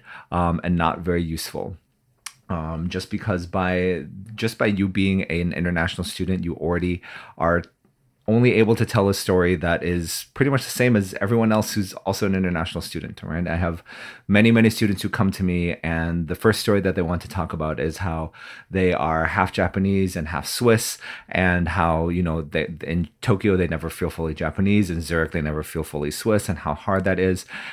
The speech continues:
And that's not really useful as a, um, as a story, mostly A, because everyone else struggles with this also, uh, but also because you're very passive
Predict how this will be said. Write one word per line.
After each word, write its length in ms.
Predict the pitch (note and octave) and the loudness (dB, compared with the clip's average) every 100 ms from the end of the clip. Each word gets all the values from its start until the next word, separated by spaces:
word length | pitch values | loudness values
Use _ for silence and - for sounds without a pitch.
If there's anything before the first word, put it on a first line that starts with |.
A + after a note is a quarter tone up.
| - | -4
And 400 | G2+ G#2 G#2+ A#2+ - - - - _ | 2 4 2 0 -10 -18 -20 -20 _
that's 260 | - G#2+ - | -2 -2 2
not 220 | B2 A#2+ | 2 4
really 240 | B2 B2 A#2 | 4 6 6
useful 760 | A2 G2+ F#2 G2 - - E2 - - | 4 2 0 -2 -4 -6 -8 -16 -8
as 340 | E2 E2 E2 D2+ | -2 0 -2 -4
a, 560 | - E2 D#2+ D#2+ D#2+ - | -4 -2 0 -2 -4 -6
um, 480 | C#2+ D2 D2 D#2 D2 | -8 -6 -6 -6 -6
as 260 | D2+ E2 E2 | -6 -4 -4
a 120 | D#2 | -6
story, 520 | - - E2 D#2 C#2 B1+ | -6 -6 -4 -4 -4 -4
mostly 420 | D#2+ G2 C3 B2+ | -4 -2 0 -2
A, 280 | - A2 B2+ | 2 4 4
because 400 | D3 A2 A2 F#2 | 2 -2 0 -2
everyone 480 | - G2+ A#2 A2 G2+ | 0 2 4 4 2
else 580 | C#2 A2 - - - - _ _ _ _ _ _ A#2 | 0 -2 -4 -6 -10 -14 _ _ _ _ _ _ -12
struggles 500 | A2 - G#2+ A2+ A2 | -8 0 2 4 4
with 140 | A#2+ A#2 | 2 2
this 180 | A#2 | -2
also, 480 | - - - A2+ B2+ - - - - | -2 -6 -2 0 0 -4 -12 -12 -2
uh, 260 | F#2 F#2 F#2 | 2 4 4
but 160 | - | 2
also 320 | - A#2+ D3 | 2 2 0
because 500 | C3+ B2 C3 A2+ G#2 | -2 0 2 2 2
you're 260 | G2 G#2 A2+ | 2 4 4
very 360 | G#2 G2 B2+ E3+ | 4 2 2 0
passive 720 | - - C#3 - G2+ C#2+ - | -4 -10 -10 -4 -2 -2 -8